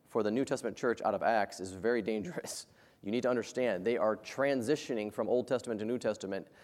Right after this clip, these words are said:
and even the, the apostles' understanding is not fully complete yet until you get about Acts fifteen. All right?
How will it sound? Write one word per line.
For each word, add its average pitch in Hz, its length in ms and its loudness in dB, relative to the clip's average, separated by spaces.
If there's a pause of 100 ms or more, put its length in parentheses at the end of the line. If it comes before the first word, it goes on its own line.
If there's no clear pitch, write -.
(240)
and 117 160 2
even 151 280 4
the, 120 140 2 (140)
the 104 80 8
apostles' 139 720 2
understanding 101 560 -2
is 95 100 -6
not 110 280 -4
fully 113 200 0
complete 104 420 -4
yet 98 120 0
until 101 220 -4
you 95 40 -6
get 104 120 -4
about 95 180 2
Acts 95 240 0
fifteen. 95 520 -6 (920)
All 78 60 -2
right? 113 300 2